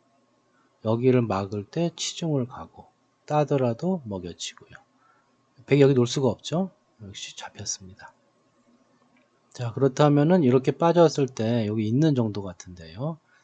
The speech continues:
이때 여기 치중을 가면 되겠습니다. 자, 이런 식으로 두는 것은 단수가 선수가 되죠. 두 점을 따야 되는데 그냥 요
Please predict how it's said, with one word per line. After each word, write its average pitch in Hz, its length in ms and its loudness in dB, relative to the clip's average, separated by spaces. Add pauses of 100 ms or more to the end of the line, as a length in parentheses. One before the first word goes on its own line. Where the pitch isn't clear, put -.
(140)
이때 131 180 -4
여기 113 140 0
치중을 180 460 -2
가면 95 240 -8
되겠습니다. - 720 -18 (800)
자, 120 100 -6
이런 151 260 6
식으로 175 280 6
두는 143 260 4
것은 131 460 2
단수가 120 400 0
선수가 165 460 2
되죠. 165 420 -4 (560)
두 110 140 -10
점을 117 240 0
따야 151 260 0
되는데 120 460 -2
그냥 156 320 -2
요 120 200 -2